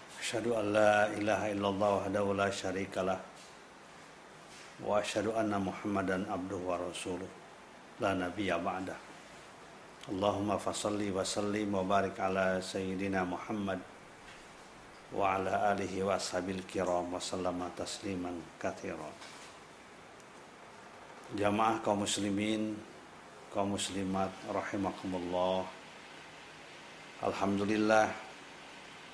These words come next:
dengan rahmat dan izin Allah Subhanahu wa taala, pada pagi hari ini, Ahad, tujuh Sya'ban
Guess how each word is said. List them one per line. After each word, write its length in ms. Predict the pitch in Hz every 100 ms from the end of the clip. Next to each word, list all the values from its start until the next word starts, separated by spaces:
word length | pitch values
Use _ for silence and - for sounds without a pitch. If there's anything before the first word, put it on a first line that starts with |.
| - - - - - -
dengan 240 | 127 110 98
rahmat 480 | 113 - 110 110 104
dan 160 | 104 110
izin 320 | 98 98 98
Allah 320 | 95 90 98
Subhanahu 560 | - 98 87 92 92 92
wa 80 | 87
taala, 480 | 95 87 95 95 95 - - - - - - - - - - - - - - - -
pada 400 | - 104 98 101
pagi 320 | - 95 92 92
hari 320 | 90 104 101
ini, 400 | 98 98 101 101 98 - - - - - - - - - - - - -
Ahad, 320 | 98 101 101 - - -
tujuh 320 | 107 104 87
Sya'ban 560 | - 110 107 104 104